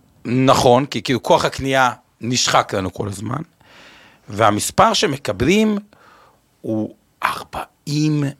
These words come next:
ושתיים מיליון שקל צריך בשביל לסבסד את הפנסיה. עכשיו, יבוא בן אדם ויגיד, "אה, יש עשרה מיליון, אני עמיד." רגע, חביבי, אתה צריך להוציא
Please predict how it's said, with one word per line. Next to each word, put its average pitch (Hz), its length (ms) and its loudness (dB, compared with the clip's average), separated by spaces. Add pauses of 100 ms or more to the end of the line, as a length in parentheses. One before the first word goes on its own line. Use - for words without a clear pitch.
(240)
ושתיים 117 840 0 (200)
מיליון 101 680 -4
שקל 113 500 -4
צריך 101 540 -6
בשביל 92 200 -8
לסבסד 101 420 -4
את 98 100 0
הפנסיה. 101 440 -6
עכשיו, - 160 -4 (480)
יבוא 143 220 4
בן 226 100 6
אדם 160 180 2
ויגיד, 143 200 -2
"אה, 254 220 2
יש 233 180 0
עשרה 220 320 2
מיליון, 226 420 4
אני 175 240 2
עמיד." 196 360 0 (200)
רגע, 147 380 2
חביבי, 127 440 0
אתה 107 160 -2
צריך 147 200 -2
להוציא 165 420 4